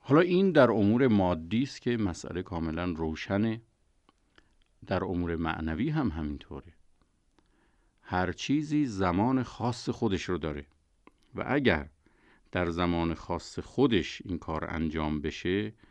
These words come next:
طبیعتاً آثار بهتر، مناسبتر و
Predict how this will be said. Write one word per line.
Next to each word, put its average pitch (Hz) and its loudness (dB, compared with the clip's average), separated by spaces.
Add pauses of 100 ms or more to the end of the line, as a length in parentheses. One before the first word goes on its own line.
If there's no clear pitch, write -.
(380)
طبیعتاً 95 -2 (520)
آثار 95 -2
بهتر، 101 -2
مناسبتر 85 -4
و 95 -4